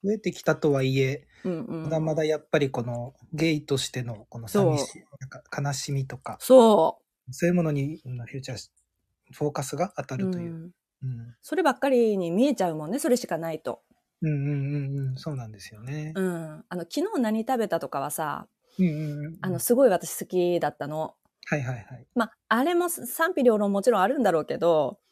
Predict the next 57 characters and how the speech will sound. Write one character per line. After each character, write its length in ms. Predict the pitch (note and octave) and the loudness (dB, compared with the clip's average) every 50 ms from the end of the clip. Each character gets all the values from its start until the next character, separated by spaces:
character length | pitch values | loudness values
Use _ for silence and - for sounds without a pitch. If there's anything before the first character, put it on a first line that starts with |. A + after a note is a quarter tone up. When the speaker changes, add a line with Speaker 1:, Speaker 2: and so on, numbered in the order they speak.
| _ _ - | _ _ -6
Speaker 1:
う 60 | D#3 | -4
ん。 320 | D#3 D3 C#3 C3 A#2+ A#2 G#2+ | -4 -2 -2 -4 -6 -6 -4
Speaker 2:
な 100 | - G4+ | -2 0
ん 20 | |
か 80 | - F#3 | 2 2
何 300 | E3+ F#3+ G#3+ C4 E4+ F4+ | 2 2 2 2 2 2
で 100 | F#4+ F#4+ | 2 2
も 140 | F#4 F#4+ F#4 | 2 2 2
な 160 | G4 G#4 G4+ | 0 0 -2
い 60 | F4 | -2
生 260 | D#4+ - C4+ B3+ B3 | 0 2 2 2 2
活 340 | B3 B3+ B3 B3 - - B3+ | 2 0 -2 -2 -2 -2 0
の 160 | B3 B3 B3 | 0 0 0
中 320 | B3 D4+ G4+ - - D4+ C4 | 0 -2 -2 -2 -2 -2 -2
に、 440 | C4 G#4 A#4+ G#4+ D4 - C#3 - _ _ _ - | -2 -2 -2 -2 -2 -2 -4 -6 _ _ _ -6
彼 200 | - D#4 E4 D#4+ | -2 0 2 2
ら 120 | C#4+ C4 | 4 2
の 140 | A#3+ A3 G#3+ | 2 0 0
ち 80 | - A#3+ | 0 0
ょ 20 | A3+ | 0
っ 60 | - | 4
と 100 | - C4 | 2 2
し 80 | B3+ | 2
た 100 | - C#4+ | 2 0
悩 200 | C#4 C#4+ D#4 E4 | 0 2 0 0
み 120 | E4 D#4+ - | -2 0 2
と 100 | B3+ C4 | 2 2
し 60 | B3+ | 2
て、 80 | - D#4 | 0 -2
Speaker 1:
う 20 | |
ん。 20 | |
Speaker 2:
そ 80 | D4+ B3 | -2 -2
の、 240 | G3 E3+ D#3+ D3 - - _ _ - | -2 -2 -4 -6 -8 -14 _ _ -6
ゲ 180 | - D#3+ F3 E3+ | 0 2 2 2
イ 40 | D#3+ | 2
と 100 | D3+ D3 | 0 -2
し 60 | - | 0
て 120 | - B3+ | 2 2
の 260 | A#3+ G#3+ F3+ - - _ | 2 2 0 -2 -4 _
ち 80 | - E3+ | -2 -2
ょ 20 | |
っ 20 | D#3+ | -2
と 80 | D#3+ | -2
し 60 | D#3 | -2
た 80 | - - | -4 -2
こ 100 | - F3 | -2 0
と 80 | F3 D#3+ | 0 0
が 80 | D3+ | 0
出 120 | C#3+ D3+ C#3+ | -2 -2 -4
て 80 | C#3+ | -6
く 100 | - - | -6 -6
る 80 | C3 C3+ | -6 -6
だ 120 | C#3+ C#3+ | -6 -4
け 100 | - D#3+ | -4 -2
だ 100 | D3+ C#3 | -4 -4
か 140 | - - D3 | -4 -6 -2
ら、 360 | D#3+ E3+ E3 D3+ D3 - - | 0 0 0 0 -2 -4 -8